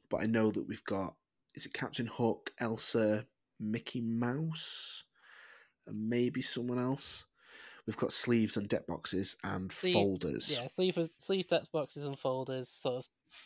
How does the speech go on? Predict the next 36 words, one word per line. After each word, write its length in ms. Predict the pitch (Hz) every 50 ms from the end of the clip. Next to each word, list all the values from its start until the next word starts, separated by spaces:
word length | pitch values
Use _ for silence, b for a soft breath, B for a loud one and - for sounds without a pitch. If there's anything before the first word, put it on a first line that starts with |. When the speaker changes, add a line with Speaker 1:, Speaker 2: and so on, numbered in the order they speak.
| B B B -
Speaker 2:
as 420 | 135 123 131 131 127 - - - _ -
accessories. 1000 | 139 127 - - 151 123 - - - 131 127 120 117 117 123 - - - - _ _ _ B B B B B B B B B 135
Speaker 1:
Mm. 300 | 127 107 107 104 104 95 B B B B B _ _ _ _ _
Speaker 2:
Again, 560 | 185 160 185 185 185 180 185 185 185 180 180 - _ _ _ _ -
until 300 | 170 156 - 196 180 170
we 100 | 175 165
see 640 | - - 185 175 170 170 165 165 170 165 160 - _ _ _ _ _ 139 B B B B B _
the 100 | - 175
quality 460 | - - 170 170 170 165 165 - 175 170
of 160 | 170 165 156
them, 340 | 165 165 165 165 170 165 - _ _ _ _ _ _ _ _ _ _ _ _ _ _ -
who 440 | - 151 147 147 143 139 143 147 143 _ _ _ _ _ -
Ravensburger 500 | 160 151 151 147 - - 147 143 147 143
have 100 | 131 -
teamed 260 | - 160 143 147 143
up 100 | 147 -
with 180 | 143 147 139 -
to 140 | - 143 131
make 220 | 156 156 160 151 -
them, 360 | 156 151 156 151 147 147 147 _ b b b b b b b b b b b b b b b b b _ _ _
it's 80 | -
a 60 | 151 135
wait 220 | 127 117 127 117
and 120 | 131 139
see 180 | - - 143 139
on 140 | 135 131 131
those. 400 | 135 135 131 135 135 135 131 -
But 140 | - 139 127
I 40 |
think 260 | 127 - 143 131 123 139
I'll 100 | 131 131
just 200 | - 143 - -
be 80 | 151
getting 320 | 139 151 135 123 139 139 143
the 320 | 139 139 139 139 139 139
normal, 420 | 143 147 139 139 143 139 135 139